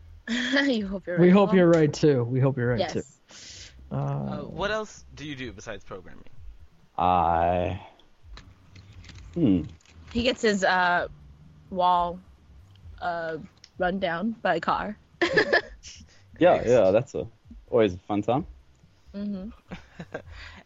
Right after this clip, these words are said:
Speaker 3: And, uh, <laughs> and finally, you've said this before, but just to reiterate, where can people find more information about you and your programs?
Speaker 4: You can follow me on
Speaker 1: <laughs>
Speaker 4: Twitter at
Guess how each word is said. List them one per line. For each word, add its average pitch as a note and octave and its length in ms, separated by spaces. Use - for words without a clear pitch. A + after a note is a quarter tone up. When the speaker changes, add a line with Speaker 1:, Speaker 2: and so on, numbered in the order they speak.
Speaker 3:
And, D3 360
uh, C#3 340
<laughs> - 380
and D3+ 160
finally, D#3+ 460
you've C#3 460
said C#3+ 200
this B2+ 120
before, A#2 360
but A2 140
just A2+ 180
to B2 100
reiterate, G#2+ 560
where C3+ 140
can D#3 180
people C3+ 280
find A#2 240
more A2 160
information A2 460
about G2 240
you A2+ 500
and G2+ 420
your G#2 420
programs? A2+ 440
Speaker 4:
You A2 140
can G#2+ 440
follow B2+ 200
me A#2 120
on G2 120
Speaker 1:
<laughs> - 80
Speaker 4:
Twitter B2+ 340
at F#2 380